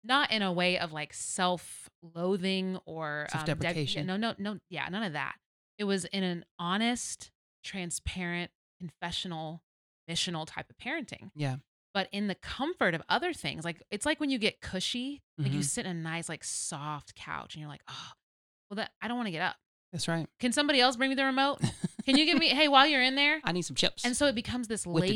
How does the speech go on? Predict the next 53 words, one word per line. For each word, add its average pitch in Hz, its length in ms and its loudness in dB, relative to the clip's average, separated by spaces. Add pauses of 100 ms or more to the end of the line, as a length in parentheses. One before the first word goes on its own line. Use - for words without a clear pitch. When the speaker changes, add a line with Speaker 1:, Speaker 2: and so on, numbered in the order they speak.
(100)
Speaker 1:
la-, - 80 -2
Speaker 2:
dip." - 80 -14 (140)
Speaker 1:
yeah, - 180 -4
<laughs> 226 40 0
right. 269 140 6 (480)
It's 240 160 6
like, 277 100 10
Speaker 2:
<laughs> - 40 4
Speaker 1:
I'm 247 240 8
lazy 208 500 4
now 147 380 -2
in 190 160 2
a 185 60 2
lot 170 200 2
of 160 40 -4
the 170 80 -2
things. 175 220 -6
And 190 240 0
that 175 160 2
was 269 140 -2
a 302 60 0
realization 165 480 0
I 156 140 -2
had 294 100 -6
had. 175 80 -4
I 151 40 -2
was 143 80 -6
like, 143 140 -10
"Oh, 151 40 -2
Speaker 2:
Mm. 139 120 0
Speaker 1:
man, 147 120 -4
I'm 180 120 -4
getting 151 180 -6
super 160 380 -6
lazy 151 260 -4
with 147 140 -8
this 151 100 -8
parenting 151 460 -8
thing. 151 160 -10
Like, 156 120 -6
I'm 190 140 4
just 196 120 2
Speaker 2:
Yeah. 165 40 -2
Speaker 1:
doing 180 200 4
what's 160 180 -2
easiest." 190 420 -2 (320)
And 202 140 0
my 185 80 4
wonderful 202 420 2
husband 190 480 2
and, 165 180 -4
and, 165 240 -4
like, 151 240 0